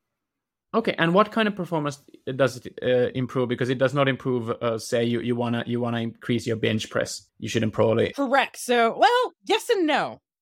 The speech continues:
Speaker 2: Yes and no, because no one's ever actually studied this. So that's why I'm being a little wishy-washy with my answer,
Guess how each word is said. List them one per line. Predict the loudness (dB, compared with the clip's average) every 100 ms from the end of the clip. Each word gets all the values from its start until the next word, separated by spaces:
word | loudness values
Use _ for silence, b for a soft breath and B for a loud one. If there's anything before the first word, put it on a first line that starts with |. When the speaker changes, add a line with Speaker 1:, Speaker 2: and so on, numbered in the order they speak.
| _
Speaker 2:
Yes | -4 -2
and | 0 4
no, | 4
because | 2 -2 0
no | 4 6
one's | 4 2
ever | 2 4 4
actually | 4 2 2 -2 0 0
studied | -2 0 2 2 0
this. | -2 -2
So | 0 2 2 0 0
that's | 0 0
why | 2 2
I'm | 2 -2
being | -4 -6
a | -6
little | -4 -4 -4 -8 -12 -10
wishy-washy | -6 -2 0 0 -4
with | -8
my | -8
answer, | -4 -6 -4 -6